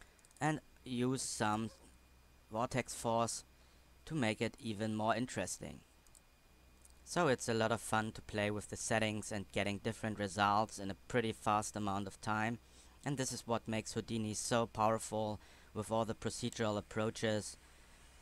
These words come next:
and the different settings in your nodes here. As you can see, we have the emitter here and the debris flying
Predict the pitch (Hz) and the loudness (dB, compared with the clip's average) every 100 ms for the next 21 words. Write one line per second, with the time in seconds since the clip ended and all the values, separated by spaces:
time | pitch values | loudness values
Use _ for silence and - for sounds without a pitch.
0 | - - 104 104 98 117 - 113 104 104 | -18 -4 -2 -2 0 0 0 0 0 0
1 | 101 - - - - 104 107 104 - 107 | -4 -8 -16 -4 2 2 2 -2 -6 -6
2 | 107 107 104 101 101 101 98 95 - - | -4 -2 -2 -2 -2 -2 -2 -4 -10 -18
3 | - 104 107 113 - - 107 104 107 - | -8 -2 0 -2 -4 -2 0 0 -2 -6
4 | - - - - - - - - - - | -16 -20 -20 -20 -20 -20 -20 -20 -20 -20
5 | - - - - - - - - - _ | -20 -20 -20 -20 -20 -20 -20 -20 -20 _
6 | - - - - - - - 117 110 110 | -20 -20 -20 -20 -20 -14 -10 -8 -6 -4
7 | 101 - 113 107 101 101 98 98 - - | -4 -2 -2 0 0 4 4 2 -6 -20
8 | - - - - - - - - - - | -20 -20 -20 -20 -20 -20 -20 -20 -20 -20
9 | - - - - - - - - - - | -20 -20 -20 -20 -20 -20 -20 -20 -20 -20
10 | - 101 117 120 120 113 120 113 113 107 | -10 -6 0 2 4 4 4 4 4 0
11 | - - - - - - - - - - | -4 -20 -20 -20 -20 -20 -20 -20 -20 -20
12 | - - 131 117 95 - 107 107 107 101 | -20 -8 -4 -2 -4 -2 0 2 0 -4
13 | - 98 104 101 98 | -2 0 0 0 -4